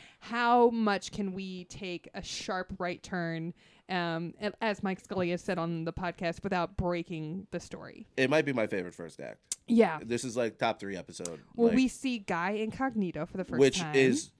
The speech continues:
Speaker 2: and I just sound like, you know, just talking in hyperbole. It's my favorite Simpsons joke.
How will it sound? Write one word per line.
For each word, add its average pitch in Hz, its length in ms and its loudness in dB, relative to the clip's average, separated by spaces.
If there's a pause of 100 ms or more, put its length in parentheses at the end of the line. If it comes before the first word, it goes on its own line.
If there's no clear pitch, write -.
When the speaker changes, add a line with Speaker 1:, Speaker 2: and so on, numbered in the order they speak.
Speaker 2:
and 104 420 4
I 98 120 2
just 101 180 -4
sound 101 160 2
like, 90 200 -2 (260)
you 87 120 -6
know, 80 220 -8 (280)
just 85 180 -10
talking 87 260 -4
in 82 80 -8
hyperbole. 82 520 -6 (580)
It's 127 160 2
my 120 100 4
favorite 95 300 0
Simpsons 92 320 -10
joke. - 280 -12